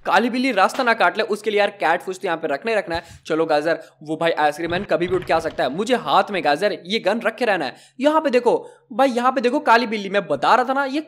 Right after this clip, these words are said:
काली बिल्ली ना हर जगह फोटो में है। ये काली बिल्ली का भी लगता है मुझे आगे बहुत ज्यादा काम आने वाला है, इससे भी मुझे ढूंढना पड़ेगा। ये गाजर बेडरूम है, and गाजर ये बेडरूम के अंदर कुछ है क्या? बाथरूम है और इधर कुछ भी नहीं है।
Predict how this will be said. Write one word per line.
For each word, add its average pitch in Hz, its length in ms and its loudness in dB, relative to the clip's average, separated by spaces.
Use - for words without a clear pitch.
काली 214 280 0
बिल्ली 220 240 -6
ना 320 240 -2
हर 196 140 2
जगह 208 220 0
फोटो 160 300 -2
में 175 80 -2
है। 139 80 -4
ये 175 140 -10
काली 208 300 2
बिल्ली 220 200 -6
का 214 120 0
भी 214 100 -4
लगता 196 260 -4
है 214 40 -2
मुझे 202 200 -4
आगे 170 240 0
बहुत 196 200 0
ज्यादा 185 200 -2
काम 165 200 2
आने 156 160 0
वाला 151 200 0
है, 123 80 -6
इससे 254 200 -4
भी 202 80 -6
मुझे 202 200 -2
ढूंढना 170 280 -4
पड़ेगा। 147 320 -2
ये 240 160 -4
गाजर 240 320 0
बेडरूम 190 400 -2
है, 185 140 -4
and 196 300 2
गाजर 185 280 0
ये 233 120 -2
बेडरूम 185 360 -4
के 202 100 -4
अंदर 196 140 -4
कुछ 196 220 -8
है 165 80 -2
क्या? 170 120 -4
बाथरूम 196 380 -2
है 180 120 -4
और 233 120 -2
इधर 226 180 2
कुछ 226 240 -8
भी 196 100 -2
नहीं 180 180 -4
है। 135 100 -6